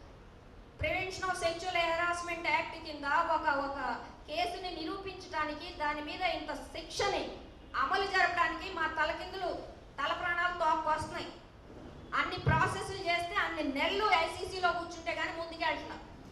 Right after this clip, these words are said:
ఇవాళ హడావిడిగా ఈ విషయం ఆచరణకు ఆదేశించిన వాళ్ళకి తెలీదా? వీళ్ళకి తెలీదు, మంత్రులు తెలీదు, నేను ఒప్పుకుంటా. ఆడ చట్టాలు చేస్తే మన పరిస్థితి ఇట్లెందుకు ఉంటది కానీ, కానీ అధికారులుగా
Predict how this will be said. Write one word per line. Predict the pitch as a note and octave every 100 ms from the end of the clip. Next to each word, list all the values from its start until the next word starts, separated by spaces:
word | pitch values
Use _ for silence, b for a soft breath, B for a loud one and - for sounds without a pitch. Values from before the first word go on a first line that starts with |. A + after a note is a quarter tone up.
| - - - -
ఇవాళ | C4+ - G4 F#4+
హడావిడిగా | D4+ D#4 D#4+ D4 F4+ F#4 F4+ D#4+ A3+ B3 - - - - - - -
ఈ | C#4+ D4+
విషయం | D#4 - G4 E4+ - - - - -
ఆచరణకు | C4 D4 F4 F4 E4
ఆదేశించిన | C#4+ D#4 D#4+ D#4 D4 C#4+
వాళ్ళకి | D4 C#4 C4+
తెలీదా? | C4+ C#4 D4 A4 - - - - - - - - - - - - - -
వీళ్ళకి | B3+ D#4+ E4
తెలీదు, | D#4 D#4 F4 E4+
మంత్రులు | D4+ D#4 E4+
తెలీదు, | E4 D#4+ D#4+ D#4
నేను | D4+
ఒప్పుకుంటా. | D4 D4 D4+ D4+
ఆడ | C4+ C#4 C#4+
చట్టాలు | C#4+ D#4+ D#4 D4+
చేస్తే | D4+
మన | D4+ C#4+
పరిస్థితి | D4 C#4+ D4 D4
ఇట్లెందుకు | D4+ D4+ D4 C#4+
ఉంటది | C4+ A#3+
కానీ, | A3 G#3+ - - - - - - - - - - A#3
కానీ | C4+ D#4+ G4 G4+ F4+ - - -
అధికారులుగా | B3 G4+ G#4+ G#4+ G4+ F#4 F4+ F4+ F#4 F4+